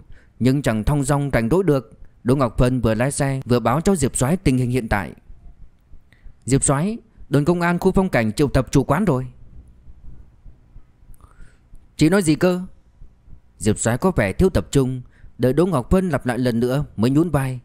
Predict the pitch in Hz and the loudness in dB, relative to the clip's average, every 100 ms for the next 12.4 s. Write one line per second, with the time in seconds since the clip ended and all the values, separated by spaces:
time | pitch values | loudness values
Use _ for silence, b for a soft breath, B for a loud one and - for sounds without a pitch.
0 | - - - - - - _ - b b | -16 -20 -20 -20 -20 -20 _ -20 b b
1 | b b _ - - - 170 165 160 156 | b b _ -20 -20 -2 0 2 2 2
2 | 143 143 147 135 160 180 208 117 107 147 | 2 0 0 -2 0 0 0 0 0 -2
3 | - 160 185 156 160 147 113 110 110 - | 0 0 2 2 0 -2 -2 -2 -8 -16
4 | b - 196 170 147 143 135 170 165 175 | b -2 -2 0 0 0 0 0 2 0
5 | 160 123 123 143 139 113 98 92 - - | 2 2 2 0 0 0 0 -2 -10 -4
6 | 147 147 147 143 202 220 - - - - | 0 2 0 2 0 -2 -12 -18 -18 -20
7 | - - - - - _ - - - _ | -20 -20 -20 -20 -20 _ -20 -20 -20 _
8 | - - _ - - 180 175 160 139 196 | -20 -20 _ -18 -4 0 2 0 2 0
9 | 143 139 - - - - - - _ - | 0 -4 -12 -20 -20 -20 -20 -20 _ -12
10 | 120 131 120 - 127 117 117 127 127 135 | 0 0 2 0 0 0 0 0 0 0
11 | 196 180 123 113 156 190 135 117 113 135 | 0 0 0 0 0 0 0 0 0 -2
12 | 131 139 139 | -2 -2 -2